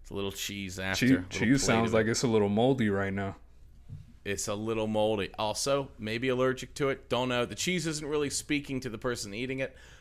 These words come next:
Speaker 1: Uh, Green Bay Packers, I think there's only one thing to talk about,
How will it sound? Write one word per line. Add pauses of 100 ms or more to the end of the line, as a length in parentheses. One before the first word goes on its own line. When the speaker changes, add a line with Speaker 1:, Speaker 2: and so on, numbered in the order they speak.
(140)
Speaker 1:
Uh, (720)
Green
Bay
Packers,
I
think
there's
only
one
thing
to
talk
about,